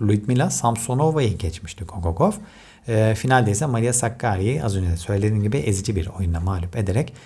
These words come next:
e, kupaya uzanan taraf oldu Coco Gauff. Sakkari cephesine, e, gelmek lazım. Sakkari de bu sezon, e, çok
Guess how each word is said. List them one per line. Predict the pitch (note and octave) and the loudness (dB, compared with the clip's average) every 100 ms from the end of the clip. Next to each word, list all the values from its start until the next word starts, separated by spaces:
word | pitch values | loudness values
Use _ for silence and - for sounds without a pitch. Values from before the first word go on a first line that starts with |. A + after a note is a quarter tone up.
| - - - | -20 -20 -10
e, | G2+ F#2 F#2 F#2 | -4 -2 -4 -6
kupaya | F#2 B2 F#2+ G#2 | -8 -6 -2 -2
uzanan | B2+ G#2+ F2+ F2 A#2+ | -2 -2 0 2 0
taraf | - F#2+ G#2 G2 | -2 -2 -2 -2
oldu | E2 E2+ C3 | -2 -2 -4
Coco | - F#2 A#2+ | -2 0 2
Gauff. | A2+ E2 - - - | 4 4 0 -14 -20
Sakkari | - - C3 B2+ A#3 B3+ | -4 4 4 8 6 6
cephesine, | C#3 - G2+ G#2 F2+ F2+ - | 2 2 0 0 -2 -4 -8
e, | G2+ F#2 F#2 | -4 -2 -2
gelmek | F2+ F2 F2 F2 F#2+ | 0 2 2 0 0
lazım. | F#2+ E3+ | 0 0
Sakkari | E3+ C3+ D#3 D#3+ D3+ | 0 2 4 4 4
de | D#3 | 0
bu | A#2+ | -2
sezon, | - C3 C3+ C#3+ B2+ | 0 2 2 2 0
e, | A2 A2 A2 G#2+ - | 0 0 0 -4 -8
çok | - C3+ C3 | 0 0 0